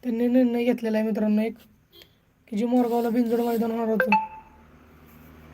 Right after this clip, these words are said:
ते मित्रांनो म्हणजे सांगायचं तुम्हाला, सर्व बैलगाडा मालक, चालक, बैलप्रेमी यांना एक विनंती आहे की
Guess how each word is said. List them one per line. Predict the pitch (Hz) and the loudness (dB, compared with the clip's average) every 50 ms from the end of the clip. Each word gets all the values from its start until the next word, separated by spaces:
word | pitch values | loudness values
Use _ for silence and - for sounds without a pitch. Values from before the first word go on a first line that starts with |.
| - - - - - - - - - - - - - - - - - - - - - - - - - - - - - - - | -20 -20 -20 -20 -20 -20 -20 -20 -20 -20 -20 -20 -20 -20 -20 -20 -20 -20 -20 -18 -18 -18 -18 -18 -18 -20 -20 -20 -16 0 2
ते | 240 233 | 4 4
मित्रांनो | 254 247 262 254 247 240 247 247 247 247 247 254 254 277 269 | 4 4 6 4 4 6 6 4 6 4 4 2 0 0 -2
म्हणजे | 247 226 202 226 | -2 0 0 0
सांगायचं | 202 - 269 269 269 269 240 220 214 | 0 0 0 2 4 2 2 2 2
तुम्हाला, | 226 220 220 214 208 | 0 2 2 2 2
सर्व | 202 - 240 233 233 | 2 2 2 4 4
बैलगाडा | 220 214 233 233 233 220 240 233 240 233 | 4 4 2 2 2 0 0 0 0 0
मालक, | 233 233 233 240 247 247 - - - - - - - - | 0 0 0 -2 -2 -4 -8 -16 -20 -20 -20 -20 -20 -8
चालक, | - - 240 233 240 247 247 - - - - - | -2 0 0 2 0 -2 -2 -6 -12 -20 -6 -2
बैलप्रेमी | 220 196 185 233 233 240 226 214 214 240 240 240 240 240 | -2 2 4 6 6 6 4 4 2 2 2 2 0 0
यांना | 240 233 226 226 233 233 | 0 -2 -2 -2 -2 -2
एक | 233 226 - 233 | -2 -2 -2 -2
विनंती | 240 226 240 233 214 247 | -2 0 0 0 0 0
आहे | 233 220 220 | 0 0 0
की | 196 240 240 254 | -2 -4 -4 -6